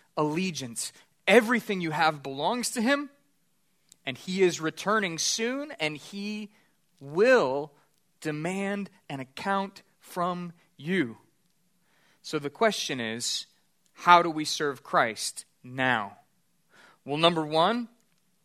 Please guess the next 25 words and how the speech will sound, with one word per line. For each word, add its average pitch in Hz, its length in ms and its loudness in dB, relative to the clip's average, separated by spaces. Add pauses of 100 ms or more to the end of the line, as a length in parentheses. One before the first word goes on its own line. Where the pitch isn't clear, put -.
(680)
I 135 80 6
believe 165 380 0
you 170 120 -6
confess - 800 -2
your 165 260 -2
sin. 160 460 -2
If 127 260 -10
you 190 120 -8
have 139 180 -8
not 160 320 -2
been 170 160 -6
serving 151 400 -4
Christ, 175 520 2 (240)
you 170 180 -2
have 156 220 2
been 147 300 -2
using 180 380 -4
the 156 80 -6
things 175 320 -6
he 151 160 -6
has 135 140 -4
given 170 340 0
you 160 100 -4
for 156 240 -6
yourself, 185 600 -2